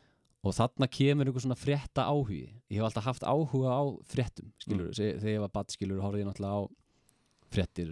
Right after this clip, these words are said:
Speaker 1: og, og, og Hemma Gunn og allt þetta, skilurðu. Og þarna kemur einhvern veginn meira inn í mig. Og hérna,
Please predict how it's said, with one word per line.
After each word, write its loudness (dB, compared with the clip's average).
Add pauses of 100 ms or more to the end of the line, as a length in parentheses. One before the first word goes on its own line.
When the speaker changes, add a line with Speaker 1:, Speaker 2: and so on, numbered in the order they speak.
(100)
Speaker 1:
og, -10
og, -6 (160)
og -4
Hemma -2
Gunn -6
og -6
allt -4
þetta, -6
skilurðu. -6 (1500)
Og -2
þarna 2
kemur 2
einhvern 0
veginn 2
meira -2 (800)
inn 0
í -2
mig. -8
Og -2
hérna, -2